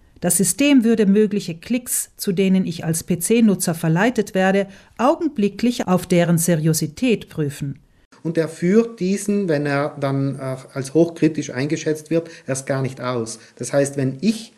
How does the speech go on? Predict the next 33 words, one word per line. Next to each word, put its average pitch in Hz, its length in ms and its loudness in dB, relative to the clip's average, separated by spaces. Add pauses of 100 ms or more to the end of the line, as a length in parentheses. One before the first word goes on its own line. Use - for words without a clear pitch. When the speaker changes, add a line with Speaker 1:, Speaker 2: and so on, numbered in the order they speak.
Speaker 2:
es 147 180 -6
nicht 147 220 -2
schaffe 156 360 -2
als 117 180 -2
Benutzer, 135 600 0 (500)
mit 143 200 -2
den 143 180 2
Informationen 156 840 0
oder 127 180 -2
mit 135 220 -2
den 127 200 -2 (400)
ersten 147 380 -2
Blicken, 165 420 -2
die 143 160 2
ich 139 140 -4
auf 123 120 -4
die 139 100 -4
Nachricht 127 580 -6 (120)
mache, 160 580 -2 (120)
nicht 151 240 -4 (220)
kann 151 220 -2
feststellen, 147 640 0
ob 143 160 -6
das 135 160 -2
jetzt 135 220 -2
echt 143 260 -2
oder 117 140 -2
nicht 151 280 -2
echt 175 280 -2
ist. 208 240 -4 (220)
Ich - 180 -8
glaube 156 440 0
dem 185 320 0